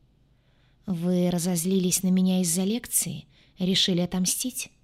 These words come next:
тихо спросила она, глядя в широкую прямую спину. «Нет», — глухо отозвался он.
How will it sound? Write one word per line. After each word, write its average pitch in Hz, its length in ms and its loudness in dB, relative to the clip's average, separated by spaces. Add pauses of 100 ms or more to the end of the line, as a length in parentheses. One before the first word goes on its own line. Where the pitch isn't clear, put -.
(400)
тихо 156 280 -6
спросила 156 560 0
она, 175 300 2
глядя 151 320 -2
в 143 60 -4
широкую 160 460 -4
прямую 147 380 -2
спину. 143 460 -4 (800)
«Нет», — 220 460 -2 (280)
глухо 170 460 0
отозвался 147 720 -2
он. 139 260 -4